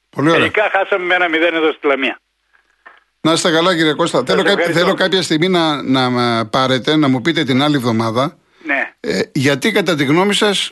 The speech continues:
Speaker 1: ο κόσμος της Λαμίας δεν πάει στο γήπεδο.
Speaker 2: <laughs>
Speaker 1: Δεν έχουμε τώρα χρόνο. Την άλλη εβδομάδα θα σας περιμένω να τα πούμε.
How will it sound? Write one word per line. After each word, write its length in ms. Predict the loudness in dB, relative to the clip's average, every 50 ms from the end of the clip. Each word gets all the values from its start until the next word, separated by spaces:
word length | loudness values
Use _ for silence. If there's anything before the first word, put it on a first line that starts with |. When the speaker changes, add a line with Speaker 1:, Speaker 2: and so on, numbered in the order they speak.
| -6 _
Speaker 1:
ο 140 | -2 -2 0
κόσμος 320 | 0 0 2 2 0 -2
της 140 | 0 -2 0
Λαμίας 460 | 0 2 2 2 2 0 0 0 0
δεν 120 | 0 0 0
πάει 120 | 2 0
στο 120 | 0 0 0
γήπεδο. 360 | -2 -2 -4 -6 -8 -10 -12
Speaker 2:
<laughs> 1600 | -18 _ _ _ -20 _ _ _ _ _ _ _ _ _ _ _ _ _ _ _ -8 -6 -4 -2 -2 -2 -2 -4 -4 -2 -2 0 0
Speaker 1:
Δεν 120 | 2 2
έχουμε 280 | 2 2 2 2 0 2
τώρα 220 | 2 0 0 0 0
χρόνο. 300 | 0 0 0 0 0 0
Την 180 | 0 0 0
άλλη 100 | 2 0
εβδομάδα 440 | 0 0 0 0 0 0 0 0 0
θα 220 | 0 0 -2 -2 -2
σας 180 | -2 -2 -2 -2
περιμένω 400 | -2 0 0 0 0 0 0 2
να 380 | 2 2 2 2 2 0 0
τα 140 | 0 -2 0
πούμε. 240 | 0 0 -2 -2